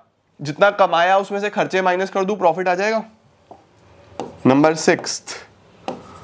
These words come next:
profit before tax। सर profit before tax निकलेगा कैसे ये, ये profit before tax कैसे आएगा बच्चों? Profit before tax आएगा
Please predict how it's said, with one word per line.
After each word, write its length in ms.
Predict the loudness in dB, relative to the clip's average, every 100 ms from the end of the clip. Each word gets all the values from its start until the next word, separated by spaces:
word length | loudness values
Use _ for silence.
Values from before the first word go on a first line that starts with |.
| -20 -20 -20 -16 -14 -14 -2
profit 720 | 2 4 2 2 2 2 0 -6 -6 -8 -6 -4 -4 -4 -4 -2 4 6
before 680 | 6 2 2 2 4 0 0 -4 -12 _ _ _ _ -20 -20 -20 -20 -20 -6 -6 0
tax। 420 | 2 2 -2 -2 0 0 -2 -4 -4 -6 -8 -6 -6 -6 -10 -18 -20 -12 2
सर 220 | 2 4
profit 340 | 2 4 2
before 260 | 2 4 2 2
tax 320 | 0 -2 -6
निकलेगा 380 | -4 -2 -2 -2
कैसे 300 | -4 -6 -8
ये, 200 | -8 -10 _ -20 _ _ _ _ _ -20 -20 -8 0
ये 100 | 2
profit 460 | 4 2 4 0 2
before 280 | 0 2 0 0
tax 300 | -2 -2 -6
कैसे 300 | -4 -2 0
आएगा 300 | 0 0 -4 -10 -20 -20 -20 -18 -20 -20 -20 -16 -6 0
बच्चों? 300 | 2 2 0
Profit 400 | 2 0 0 -2
before 240 | -2 0 0
tax 220 | -2 0
आएगा 200 | -2 0